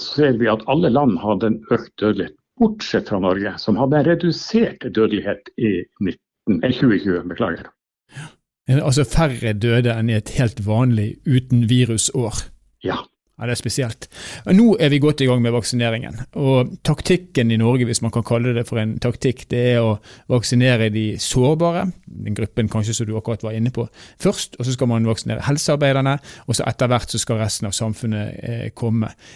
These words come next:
Speaker 2: Hva, hva er tanken bak denne rekkefølgen?
Speaker 1: En død er en av de få irreversible prosessene som vi menneskene er utsatt for. Eh, og, eh,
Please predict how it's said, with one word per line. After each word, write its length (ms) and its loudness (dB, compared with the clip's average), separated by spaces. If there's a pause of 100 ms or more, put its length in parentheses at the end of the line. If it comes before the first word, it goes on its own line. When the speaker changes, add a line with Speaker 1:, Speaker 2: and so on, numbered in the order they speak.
(200)
Speaker 2:
Hva, 160 -4
hva 160 0
er 80 -6
tanken 600 0 (180)
bak 560 -2
denne 320 -2
rekkefølgen? 560 -8 (800)
Speaker 1:
En 80 4
død 300 4
er 180 4
en 160 4
av 80 0
de 80 2
få 300 0
irreversible 640 0
prosessene 540 -6
som 140 -8
vi 100 -8
menneskene 400 -6
er 100 -6
utsatt 300 -12
for. 100 -14 (960)
Eh, 320 2
og, 400 4
eh, 300 2